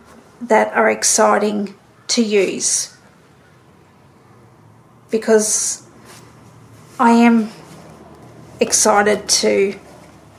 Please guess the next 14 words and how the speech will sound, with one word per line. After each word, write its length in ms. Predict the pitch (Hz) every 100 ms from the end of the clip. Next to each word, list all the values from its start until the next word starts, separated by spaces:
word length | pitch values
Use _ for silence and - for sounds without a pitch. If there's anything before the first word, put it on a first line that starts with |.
| - - - -
see 460 | - - 214 214 208 - - _ _ - _ _ -
what 160 | 214
my 100 | 220
pages 500 | 208 226 214 - 214
are 60 | 214
going 220 | 214 208
to 80 | 208
look 260 | 208 - 247
like 300 | 202 202 233
and 200 | 214 214
what 180 | 214
I'm 180 | 220 208
going 280 | 208 208 208
to 500 | - - 214 214